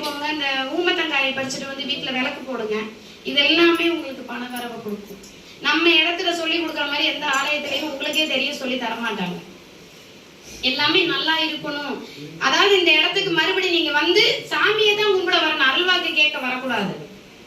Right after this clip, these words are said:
நல்லா இருக்கேங்கம்மா, ஏன்னா என் இடத்துக்கு வந்தவரை ஒருத்தவங்க வந்தாங்கன்னா அவங்க ஒரு இருபது பேரை கூட்டிட்டு வரவங்க மாதிரி தான் வர்றாங்க. தனியா யாருமே அவங்களுக்கு மட்டும் காரியம் நடந்துட்டு போக கிடையாது. எனக்கு அங்க போய் நல்லா இருக்கு, அங்க போய் நல்லா இருக்குன்ட்டு தான் வர்றாங்க.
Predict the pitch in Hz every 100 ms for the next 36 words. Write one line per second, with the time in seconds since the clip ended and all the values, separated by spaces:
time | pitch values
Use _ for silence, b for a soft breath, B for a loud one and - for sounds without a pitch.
0 | - - - - - - - - - -
1 | - - 302 381 427 403 359 320 285 277
2 | 294 240 190 302 311 415 339 339 359 415
3 | 403 330 311 349 320 269 285 403 - 311
4 | 381 392 370 320 330 370 381 381 415 294
5 | 339 320 311 302 370 381 359 381 381 339
6 | 320 320 302 294 277 - 277 302 247 226
7 | 214 175 - - B B B 294 330 370
8 | 320 311 320 349 - 311 311 320 294 381
9 | 285 277 302 277 262 285 269 240 247 208
10 | 185 170 175 B B - 262 254 247 240
11 | 277 254 214 214 196 220 214 233 302 277
12 | 226 240 247 254 285 - - 226 190 175